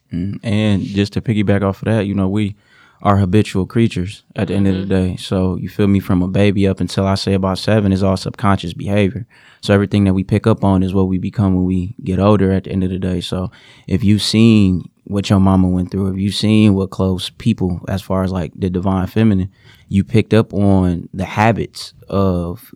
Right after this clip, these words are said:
Speaker 1: being hard, protecting yourself, and not dealing with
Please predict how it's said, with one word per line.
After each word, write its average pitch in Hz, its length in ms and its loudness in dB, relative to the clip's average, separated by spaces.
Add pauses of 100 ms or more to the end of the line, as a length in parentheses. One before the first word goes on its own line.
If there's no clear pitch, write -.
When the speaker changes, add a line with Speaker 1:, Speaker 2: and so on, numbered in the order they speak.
Speaker 1:
being 104 360 4
hard, 92 520 -4
protecting 101 500 -2
yourself, 92 540 -4
and 104 200 -8 (400)
not 92 220 2
dealing 101 320 6
with 95 260 0